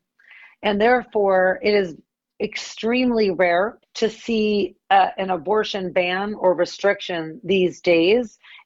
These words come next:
explicitly reference the religious basis for that ban.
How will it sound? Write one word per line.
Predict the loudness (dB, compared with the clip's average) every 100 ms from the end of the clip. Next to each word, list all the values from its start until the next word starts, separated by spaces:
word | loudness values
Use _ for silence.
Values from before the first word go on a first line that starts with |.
| -6
explicitly | -6 -6 -4 2 2 2 0 2 2
reference | 2 0 0 -2 -2 -6 -10
the | -2 0
religious | 2 2 0 -2 -4
basis | 0 0 -2 -8 -10 -16 _ -4
for | 0
that | 2 0 -2
ban. | -10 -10 -16 _ -18 -16